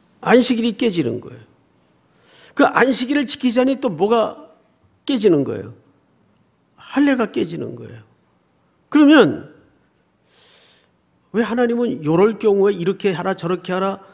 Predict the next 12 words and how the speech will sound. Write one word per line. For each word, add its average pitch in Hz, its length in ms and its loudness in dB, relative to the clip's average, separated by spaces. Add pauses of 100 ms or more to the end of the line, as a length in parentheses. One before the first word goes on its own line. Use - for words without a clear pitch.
(260)
명시된 185 800 2
법규가 160 720 -2 (1400)
없었고 202 800 0
안 156 180 -2
만들어졌을까? 147 840 -2
미처 135 440 -4 (260)
하나님이 165 420 -6
그 160 140 -10
생각을 143 600 -4 (340)
못한 160 340 2
걸까요? 180 500 0 (2000)
아니죠. 139 600 -2